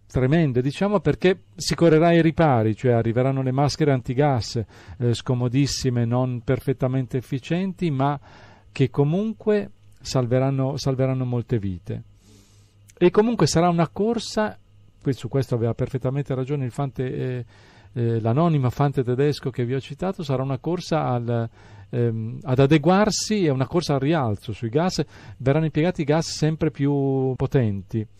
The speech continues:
N-, nello stesso millenovecentoquindici, sempre a Ypres, i tedeschi impiegheranno il fosgene, che pare dieci volte più potente del cloro,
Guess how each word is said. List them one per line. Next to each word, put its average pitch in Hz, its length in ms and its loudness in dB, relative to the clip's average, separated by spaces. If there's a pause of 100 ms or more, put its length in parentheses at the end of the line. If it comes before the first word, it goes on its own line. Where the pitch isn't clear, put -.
(320)
N-, 123 180 -6
nello 131 400 2
stesso 175 320 2
millenovecentoquindici, 147 1120 0
sempre 175 540 2
a 147 40 2
Ypres, 190 440 -2 (420)
i 131 100 -2
tedeschi 151 400 4
impiegheranno 139 480 2
il 131 120 -2
fosgene, 110 800 -4 (340)
che 131 340 2 (240)
pare 151 400 4
dieci 175 420 2
volte 170 360 2
più 151 140 -2
potente 135 400 -2
del 123 160 0
cloro, 101 440 -4